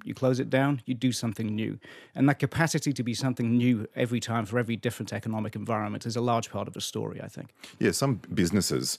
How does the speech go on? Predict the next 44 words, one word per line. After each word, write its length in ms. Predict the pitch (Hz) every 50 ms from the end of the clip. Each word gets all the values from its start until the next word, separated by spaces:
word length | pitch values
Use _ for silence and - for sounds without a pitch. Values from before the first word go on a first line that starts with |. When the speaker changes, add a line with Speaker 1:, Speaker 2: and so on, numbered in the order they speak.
| - - - -
Speaker 2:
struggle 360 | - - - - 78 69 69
to 80 | 69 69
change 420 | - 80 76 76 78 73 - - - - 92 80 - -
in 180 | 80 73 69
one 180 | 67 76 92 101
industry, 420 | 92 82 71 - - - 67 64
let 140 | 62 73 71
alone 360 | 73 73 71 65 64 65 64 - - _
the 80 | - -
constant 680 | - - - 98 95 92 - - - 73 - - - -
pace 280 | - - 78 73 71 -
of 120 | - -
change 340 | - - - 71 67 65 -
that 140 | - - -
Macquarie 500 | 62 - - - 78 73 76 73 65 65 - - - -
has 220 | - - 67 64
been 140 | - 78 71
able 200 | 67 60 57 62
to 140 | - - -
maintain. 540 | 64 58 62 64 - - - 62 62 60 - - - -
There 140 | - 101 107
are 100 | 110 131
two 220 | 135 - - 139 101
particular 340 | - - 107 - 101 85
keys 460 | 82 - - 92 78 76 73 69 - - - - - - -
that 120 | - 82 78
you 80 | 80
point 320 | - - - - - - -
to 120 | - 90
in 80 | 76 71
the 60 | 69
book, 340 | - - 85 76 71 - - - - - -
a 100 | - 80
preparedness 500 | - 87 - - 101 92 90 87 85 78
to 100 | - -
back 300 | 71 - 80 73 - -
employees, 720 | - 67 - - - 87 85 82 90 90 95 104 101 - - - - - -
as 140 | - 69 67
you 40 | 69
said, 300 | - - - 82 - - - - - -
even 200 | - 85 76 78
through 160 | 71 - 85 71 78
early 180 | 76 69 71
failure, 520 | 71 - - 65 78 80 80 69 58 60